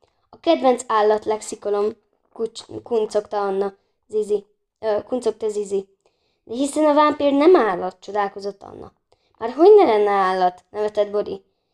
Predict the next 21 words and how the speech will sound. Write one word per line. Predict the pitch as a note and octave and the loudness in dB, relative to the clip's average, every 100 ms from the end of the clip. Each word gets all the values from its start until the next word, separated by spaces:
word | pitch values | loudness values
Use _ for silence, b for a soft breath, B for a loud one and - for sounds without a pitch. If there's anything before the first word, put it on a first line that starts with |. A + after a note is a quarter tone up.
| _ | _
„Hegyes | - B3+ A3 | 0 2 2
fogai | - G#3+ G3+ G#3 | 0 0 4 4
vannak, | G3+ G#3+ A#3 C#4+ | 4 2 2 0
sötét | - G#3+ G#3 G3 - | -2 -6 -4 -10 -8
szárnya, | G3+ G3+ A3 | -4 2 4
és | G#3+ | 2
nagyon | - A#3 A#3 | 0 0 0
szereti | G#3+ - G#3 G#3 G#3 | 0 -2 -2 -2 -2
a | G3+ G3 | -2 -2
vért.” | G3 G3+ A3 A3 G#3 F#3 F#3 D#3+ _ _ _ _ _ _ _ | 0 4 6 6 4 0 -10 -20 _ _ _ _ _ _ _
„Jaj, | D#4 D#4 C4+ | 0 2 4
hagyjátok | B3+ A#3+ A#3 G#3+ A3 | 2 2 2 0 -4
már | - G#3 G3+ | -8 -4 -2
abba”, | G3+ G3 F#3+ - _ - | -2 -2 -4 -4 _ -10
csattant | G#3+ G#3 G#3 G3+ | -10 -8 -8 -6
fel | G#3 | -6
Anna. | G3+ F#3+ F#3+ F#3+ _ _ _ _ - | -4 -4 -6 -8 _ _ _ _ -8
„Egy | D4+ | -6
szavatokat | - B3+ G#3 G3 G3 G3 | 2 4 4 -2 -6 -8
sem | - F#3+ | -8 -8
hiszem.” | G3+ G3 - G3 | -6 -10 -8 -8